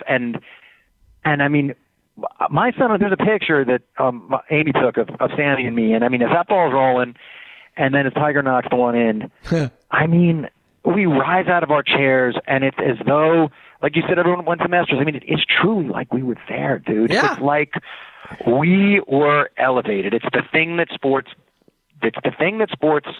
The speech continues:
Speaker 1: can give you that very little else can, you know, other than your family or whatever can give you. It's,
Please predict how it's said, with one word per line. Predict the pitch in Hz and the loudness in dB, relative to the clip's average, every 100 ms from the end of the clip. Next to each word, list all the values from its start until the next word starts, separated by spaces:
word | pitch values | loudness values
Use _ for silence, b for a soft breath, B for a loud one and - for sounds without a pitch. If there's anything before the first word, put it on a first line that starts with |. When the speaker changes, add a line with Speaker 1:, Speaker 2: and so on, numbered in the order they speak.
| _ _ | _ _
Speaker 1:
can | - 120 | -8 -4
give | 107 117 | 0 0
you | 101 98 92 - B B B B B - | 0 0 0 -2 B B B B B -6
that | 127 104 | -6 -6
very | 101 135 143 139 | -2 0 2 2
little | 127 123 120 110 | 2 2 2 0
else | 123 104 98 - - _ _ - - | 0 0 0 -4 -14 _ _ -14 -4
can, | 113 104 | -4 -2
you | 123 | -2
know, | 104 107 | 0 0
other | 110 | 0
than | 107 107 | -2 -2
your | 101 | -2
family | - 107 107 104 | -2 -2 -2 0
or | 101 | 0
whatever | 104 98 | 0 -2
can | - 98 | -4 -4
give | 82 80 | -2 -2
you. | 78 76 | -2 -2
It's, | 90 | 0